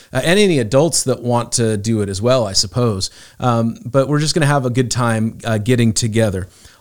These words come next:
Also, we are still taking, uh, food donations for the Wichita Family Center. We took a big load down this last week, and, uh, so we are always collecting those on Sunday morning. And if you aren't coming in person, but you'd like to help, uh, donate,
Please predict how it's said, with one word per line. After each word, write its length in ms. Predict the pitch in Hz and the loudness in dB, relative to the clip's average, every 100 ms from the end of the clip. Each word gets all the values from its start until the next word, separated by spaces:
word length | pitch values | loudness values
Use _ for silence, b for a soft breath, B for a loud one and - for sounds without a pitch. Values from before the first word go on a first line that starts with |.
| _ | _
Also, 640 | - 226 233 - 139 165 - B | 2 2 2 0 0 -2 -6 B
we 120 | 151 | -2
are 60 | 147 | 0
still 280 | - 196 185 | 0 0 -2
taking, 580 | - 180 180 170 160 - | -2 -4 -2 -2 -4 -4
uh, 160 | 127 | -6
food 500 | 123 - 233 240 170 | -6 0 0 0 -2
donations 560 | 139 147 143 143 156 143 | -2 0 0 0 -2 -4
for 120 | - | -2
the 80 | 135 | -2
Wichita 420 | 147 - - 131 | -2 -2 -2 -2
Family 360 | - 143 165 180 | -2 -2 -2 -2
Center. 340 | 202 202 220 _ _ _ _ _ _ _ - - | -2 -4 -6 _ _ _ _ _ _ _ -10 -4
We 120 | 131 | -2
took 200 | 156 147 | -2 0
a 220 | 143 123 | 0 -2
big 220 | 110 147 | -4 -2
load 260 | 147 147 135 | 2 0 2
down 360 | 143 139 139 | 0 2 0
this 160 | 120 117 | 0 0
last 280 | 147 156 - | 0 0 -2
week, 240 | 160 151 - B B | -4 -6 -14 B B
and, 280 | - 127 127 | -4 0 0
uh, 200 | 127 117 - b b | 0 -4 -8 b b
so 180 | - 135 | -4 -2
we 180 | 131 135 | 2 2
are 140 | 135 | 2
always 360 | 131 160 170 - | 2 2 2 0
collecting 580 | - 156 156 160 147 | -2 -2 -2 -2 0
those 300 | 131 139 139 | 2 2 2
on 160 | - 127 | 0 -2
Sunday 280 | - 147 143 | 0 0 0
morning. 420 | 131 135 139 139 | 0 0 0 -2
And 260 | 135 131 131 | -2 -2 0
if 200 | 151 151 | -2 -2
you 140 | 170 | 0
aren't 180 | 185 208 | 0 0
coming 240 | 160 175 | -2 0
in 220 | 160 175 185 | 0 0 2
person, 340 | 175 165 170 | 2 2 0
but 160 | 135 - | -2 -4
you'd 140 | 135 | -2
like 200 | 147 147 | -2 -2
to 60 | 127 | -2
help, 360 | 139 135 _ - | -2 -4 _ -6
uh, 160 | 120 | -4
donate, 480 | 110 165 190 196 - | 0 0 2 0 -4